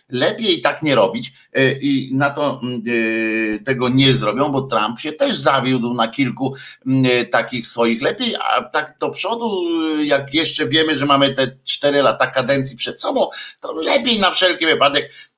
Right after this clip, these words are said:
e, tego nie robić. Lepiej zostawić sobie te decyzje, e, na odejście, bo dopóki jestem prezydentem, to mogę cały czas,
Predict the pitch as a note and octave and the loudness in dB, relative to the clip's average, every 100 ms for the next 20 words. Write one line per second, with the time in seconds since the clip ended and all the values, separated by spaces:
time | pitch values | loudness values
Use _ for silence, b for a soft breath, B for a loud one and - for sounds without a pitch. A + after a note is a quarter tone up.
0 | C3 C3+ C#3 C3+ C#3 C#3+ B2+ F#2+ - - | -2 0 0 2 4 4 4 2 -6 -6
1 | - D#3 C3+ C3+ D3+ D3+ C3+ C#3 C3+ C3 | -4 -2 -4 0 0 0 -6 -6 -4 -4
2 | A2+ A2+ C3+ B2+ B2+ A#2+ B B B C3 | -2 -2 -2 -2 0 -2 B B B -12
3 | B2 A2 B2+ B2 A#2+ A2+ B2 C3+ C#3 C3 | -8 -4 0 4 4 4 0 2 2 2
4 | - G#2 G#2+ - - C3 D#3 D#3+ C#3+ C#3 | -2 -8 -10 -12 -12 -2 -2 0 0 -2
5 | C3+ - - D#4 - F#3+ C#3 C#3+ D3 F3+ | -2 -4 -2 -2 -2 -4 0 0 0 -2
6 | - C3 F3+ E3+ B2+ - | 2 4 4 4 2 0